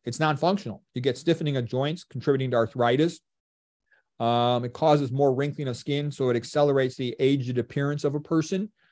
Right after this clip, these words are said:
Um, F minus injury to collagen is similar in some ways to scurvy. You know, vitamin C deficiency also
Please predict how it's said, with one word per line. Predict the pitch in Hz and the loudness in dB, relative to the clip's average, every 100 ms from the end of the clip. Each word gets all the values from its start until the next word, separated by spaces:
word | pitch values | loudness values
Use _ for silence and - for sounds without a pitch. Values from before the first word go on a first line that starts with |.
| _ _ _ | _ _ _
Um, | 127 127 127 127 123 123 - _ _ _ - | -2 2 4 4 2 -2 -10 _ _ _ 0
F | 156 | 2
minus | 170 165 143 | 2 0 0
injury | 170 147 135 | 0 0 0
to | - | 0
collagen | 151 156 123 127 | 0 2 2 -2
is | 120 | -6
similar | - 226 254 151 | -6 -4 0 0
in | 135 | 0
some | 160 143 | 0 2
ways | 151 151 | 2 2
to | 151 | 0
scurvy. | - 247 151 | 4 4 4
You | 110 | -2
know, | 127 | 0
vitamin | 143 147 131 | 0 0 -2
C | 185 | -4
deficiency | 165 139 127 120 | -2 -2 -2 -2
also | 127 143 147 120 | 0 2 4 2